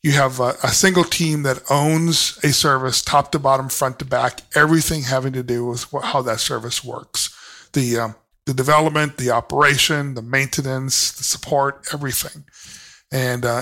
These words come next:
and also owns the S L As of that service as well. The, uh, the, uh, the, you know, the, of the running of the service. And that, that model, as far as, um, of, you know, having small teams that owned individual services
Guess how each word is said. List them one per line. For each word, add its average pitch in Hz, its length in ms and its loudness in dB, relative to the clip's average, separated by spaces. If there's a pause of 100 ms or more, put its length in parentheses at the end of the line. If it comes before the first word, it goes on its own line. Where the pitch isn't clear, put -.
and 127 220 2
also 127 580 0 (320)
owns 135 340 0
the 127 140 0
S 117 200 0
L 151 120 2
As 202 180 6
of 147 120 0
that - 180 -8
service - 400 -4
as - 140 -10
well. - 320 -16 (600)
The, 120 280 -2
uh, 120 280 -6 (200)
the, 120 220 -2
uh, 117 160 -4 (180)
the, 120 500 -10 (140)
you 147 120 -10
know, 120 80 -8
the, 123 340 -4
of 135 120 -4
the 123 100 -4
running 131 280 0
of 123 60 -6
the 120 60 -8
service. 143 440 -6 (640)
And 180 160 4
that, 156 140 4
that 180 280 2
model, 156 640 4
as 131 160 0
far 139 320 4
as, 127 340 -2 (380)
um, 123 520 -2 (300)
of, 135 320 2
you 151 80 2
know, 127 60 0
having 139 220 -2
small 147 420 4
teams 131 760 -2
that 135 140 2
owned 131 220 0
individual 131 440 -2
services 143 840 0